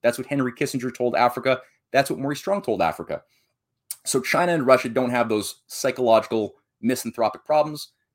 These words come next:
They're helping to build that. There's already the most quick one being built right now is the Dakar Djibouti Railway. Um, there is the first high-speed rail network in Senegal from Dakar to, um, I forget where,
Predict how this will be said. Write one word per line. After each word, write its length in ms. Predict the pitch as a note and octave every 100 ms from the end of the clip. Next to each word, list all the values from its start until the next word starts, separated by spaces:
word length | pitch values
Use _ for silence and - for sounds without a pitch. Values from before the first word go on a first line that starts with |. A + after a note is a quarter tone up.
| -
They're 180 | C3+ C#3+
helping 280 | C#3+ C#3+ A2+
to 40 |
build 300 | G2 A2 A2
that. 180 | A2+ -
There's 180 | C3 -
already 340 | C#3 C#3+ C3+
the 80 | B2
most 260 | A#2+ A#2
quick 220 | - E3+ D#3
one 160 | C3+
being 200 | A#2+ A#2+
built 200 | G#2+ G#2+
right 140 | A2+ G2
now 240 | G#2 G2+
is 120 | F#2+
the 160 | F2 F#2+ F2
Dakar 400 | G#2 - - C3+
Djibouti 400 | A#2+ G2+ A2+ - G2
Railway. 440 | G2+ C#3 E3+ A3+ _ _ _ _ _ _ -
Um, 280 | A2 A2
there 140 | G#2+ A2+
is 80 | A2
the 60 |
first 280 | - D3 -
high-speed 440 | - C#3+ - C3+ A2+
rail 160 | A#2 B2
network 340 | B2+ C3+ B2+ -
in 180 | C#3 C#3+
Senegal 600 | - C3 C3 C3 E2+ -
from 160 | B2 A#2+
Dakar 380 | A2+ - C3 B2+ -
to, 260 | A2 G#2
um, 280 | F#2+ F2+ F2 _ _ - _ _
I 100 | G2 G#2
forget 340 | - G#2+ -
where, 280 | D3 G#3